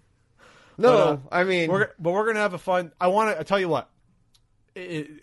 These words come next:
Speaker 2: it, I, I will play video games more for pleasure, modern and retro. I,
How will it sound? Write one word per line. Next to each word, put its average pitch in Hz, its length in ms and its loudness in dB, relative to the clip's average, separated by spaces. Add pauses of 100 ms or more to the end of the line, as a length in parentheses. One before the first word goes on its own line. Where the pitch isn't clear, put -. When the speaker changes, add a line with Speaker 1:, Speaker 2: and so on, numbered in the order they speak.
(120)
Speaker 2:
it, 151 280 -18
I, 156 240 0
I 160 160 -2
will 156 200 -2
play 170 240 -2
video 151 200 -4
games 147 220 -8
more 131 160 -6
for 135 120 -14
pleasure, 135 460 -8 (480)
modern 127 380 -4
and 120 160 -10
retro. 139 460 -8
I, 110 160 -14